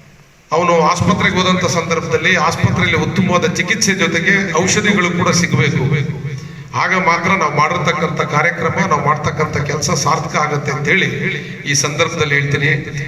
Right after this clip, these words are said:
ಅದೇ ರೀತಿ ಆಲೂರು ನಗರದಲ್ಲಿ ನಮ್ಮ ಕ್ಲಿನಿಕ್ ಉದ್ಘಾಟನೆ ಆಗಿದೆ.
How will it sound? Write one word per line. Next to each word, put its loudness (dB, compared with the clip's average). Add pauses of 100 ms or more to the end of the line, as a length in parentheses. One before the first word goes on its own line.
ಅದೇ -2
ರೀತಿ 0 (3000)
ಆಲೂರು 0
ನಗರದಲ್ಲಿ -2 (600)
ನಮ್ಮ 0
ಕ್ಲಿನಿಕ್ -2
ಉದ್ಘಾಟನೆ 2
ಆಗಿದೆ. -2